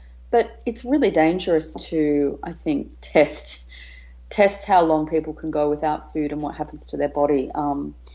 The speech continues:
it's, you know, ethically, it's, it's a bit of a conundrum. Um, the, the only studies I could find about, um, you know, how long you can go with things like, uh, studies on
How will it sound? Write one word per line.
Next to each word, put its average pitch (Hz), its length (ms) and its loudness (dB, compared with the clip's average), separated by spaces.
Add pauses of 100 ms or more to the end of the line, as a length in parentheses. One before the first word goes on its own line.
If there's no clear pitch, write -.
(320)
it's, - 500 -6
you 202 80 0
know, 160 180 6
ethically, 175 580 2
it's, - 260 -6
it's 156 240 -4
a 165 40 -6
bit 151 140 0
of 147 100 0
a 143 60 0
conundrum. 143 680 0 (440)
Um, 160 340 2 (120)
the, - 260 6
the 190 120 10
only 202 260 6
studies 160 380 0
I 151 80 4
could - 180 -6
find 156 460 2
about, 139 500 0
um, 147 460 -4 (640)
you 170 120 -2
know, 139 200 -2
how 165 240 2
long 151 220 4
you 156 80 2
can 156 160 -8
go 151 200 4
with 147 180 0
things 151 300 -4
like, 143 140 0 (540)
uh, 147 380 6 (1000)
studies 175 440 -2
on 156 380 -2